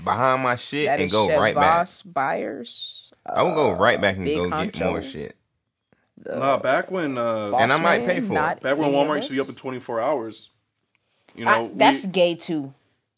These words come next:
Speaker 3: What's
Speaker 2: They
Speaker 3: gay?
Speaker 2: s-, they
Speaker 3: Okay.
Speaker 2: stopped letting Walmarts be open
Speaker 1: Pod
Speaker 2: for
Speaker 1: Mom
Speaker 2: twenty-four
Speaker 1: can
Speaker 2: hours.
Speaker 1: say
Speaker 3: Yeah.
Speaker 1: gay.
Speaker 3: So I
Speaker 2: I
Speaker 3: would,
Speaker 2: can.
Speaker 3: I would, I would go to, you know, the McDonald's, like, one of my friends to the beach bars and go to the McDonald's inside of the Walmart,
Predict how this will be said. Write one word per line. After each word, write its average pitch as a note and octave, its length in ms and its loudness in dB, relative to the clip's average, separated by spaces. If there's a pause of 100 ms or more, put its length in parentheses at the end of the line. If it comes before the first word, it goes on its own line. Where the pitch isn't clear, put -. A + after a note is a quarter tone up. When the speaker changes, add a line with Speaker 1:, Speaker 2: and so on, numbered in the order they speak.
(240)
Speaker 3:
What's B2+ 120 -8
Speaker 2:
They F3+ 140 2
Speaker 3:
gay? - 60 -2
Speaker 2:
s-, - 180 -10
they F3 140 2
Speaker 3:
Okay. A3+ 40 -2
Speaker 2:
stopped F3+ 560 2 (120)
letting D3+ 320 -2
Walmarts C3+ 440 -2
be C3+ 100 -6
open C3+ 80 -4
Speaker 1:
Pod A2 280 6
Speaker 2:
for - 40 0
Speaker 1:
Mom G2 180 2
Speaker 2:
twenty-four G2 100 -2
Speaker 1:
can F2+ 120 -2
Speaker 2:
hours. C#3+ 80 -6
Speaker 1:
say F3+ 100 6
Speaker 3:
Yeah. B2 140 2
Speaker 1:
gay. D#2+ 260 -6
Speaker 3:
So E3 420 2
I C#3+ 120 2
Speaker 2:
I - 40 4
Speaker 3:
would, F#3 220 4
Speaker 2:
can. C3 180 -6 (400)
Speaker 3:
I D3 120 2
would, D#3+ 400 -4
I C3 100 -2
would C#3+ 180 -2
go C3+ 340 0
to, A2+ 120 -16
you B2 60 -10
know, A#2+ 80 -8
the A#2 80 -8
McDonald's, A2+ 420 -8
like, A2 120 -14
one A2+ 100 -8
of G#2+ 80 -12
my A2 80 -10
friends A#2 320 -12
to A2+ 60 -14
the G#2+ 40 -12
beach B2+ 240 -12
bars A2 240 -4
and A2+ 120 -12
go A2+ 280 -2
to A2 140 -10
the A#2+ 100 -8
McDonald's A2+ 460 -6
inside A2+ 340 -4
of G#2 80 -8
the G#2+ 220 -12 (540)
Walmart, D3 420 2